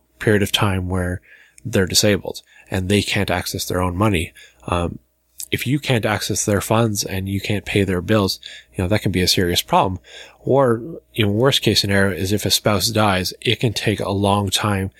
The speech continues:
um, to sort out, "Okay, where does the estate go? Do you actually have rights to this money?" And, uh, I've heard of people, um, taking months and months to sort this out. And so they don't have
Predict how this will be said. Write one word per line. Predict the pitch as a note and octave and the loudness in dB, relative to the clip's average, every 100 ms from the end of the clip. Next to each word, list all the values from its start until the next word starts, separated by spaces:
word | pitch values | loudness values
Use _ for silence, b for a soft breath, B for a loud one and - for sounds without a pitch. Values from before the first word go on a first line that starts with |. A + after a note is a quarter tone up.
| B B B - | B B B -8
um, | F2+ E2+ | -6 -6
to | F2 G2+ | -4 0
sort | - G#2+ F#2+ | 2 4 4
out, | F#2+ F2+ - _ - G#2+ - | 2 0 -4 _ -6 -6 -2
"Okay, | G2+ G#2+ | -2 2
where | F#2+ F2+ G2+ B2+ A#2 A2 | 2 0 -4 -2 2 2
does | G2+ | 2
the | G2+ | 0
estate | G2+ - G2+ F2 | 0 2 0 0
go? | - G2 F#2 | 0 2 2
Do | G#2+ | 2
you | G#2 | 2
actually | F#2+ - F#2+ | 2 0 -4
have | - F#2 | -4 -2
rights | F2+ F2+ - | -2 -2 0
to | G#2 | 0
this | F2+ - | 0 -2
money?" | F#2 F2 E2+ B B B B - | -2 -2 -6 B B B B -6
And, | F2+ F2+ F2+ - - | -2 -2 -4 -8 -14
uh, | F2+ E2+ - | -14 -14 -6
I've | G#2 - | -6 0
heard | A2+ G2 | 0 0
of | - G2 | -2 -6
people, | - G#2 G2+ F#2+ F2+ - _ b b b _ | -2 0 2 0 -2 -6 _ b b b _
um, | - F2 F2 | -6 -6 -6
taking | - - - G#2 F#2+ F#2+ | -2 -2 -2 -2 -4 -6
months | G#2+ F#2 G2+ G#2 F#2 | -6 -2 0 0 -2
and | - F#2+ | -2 -2
months | F#2 G2 F#2+ - | 0 0 0 -4
to | G2 | -2
sort | - F#2 F2 | -2 -2 -4
this | F#2 - | -4 -2
out. | F#2 - B B A2 | -4 -6 B B -4
And | F#2 | 2
so | A2 G2+ | 2 2
they | G2 G#2 A2 | 2 2 2
don't | G2+ G#2+ A2+ A2 | 0 0 0 -2
have | A2 | -4